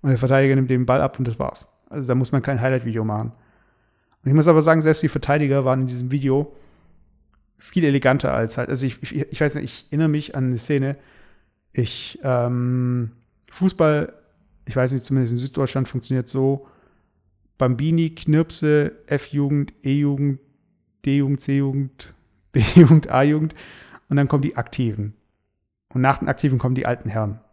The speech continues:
Also so, das ist so ein bisschen die Aufteilung. Und es gab natürlich immer so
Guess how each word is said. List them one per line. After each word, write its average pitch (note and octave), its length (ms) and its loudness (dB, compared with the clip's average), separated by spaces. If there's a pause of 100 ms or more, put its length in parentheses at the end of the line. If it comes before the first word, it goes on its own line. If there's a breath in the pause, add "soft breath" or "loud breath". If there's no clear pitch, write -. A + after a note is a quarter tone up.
(100)
Also B2 220 -4
so, C3 80 0
das C3+ 80 0
ist - 60 -6
so C#3+ 80 -2
ein - 20 -2
bisschen C3 240 -4
die C3+ 80 -4
Aufteilung. A2+ 420 -6 (760 soft breath)
Und B2+ 500 -2 (920)
es - 120 -6
gab D#3 120 6
natürlich D#3+ 260 4
immer D3+ 180 2
so C#3+ 800 2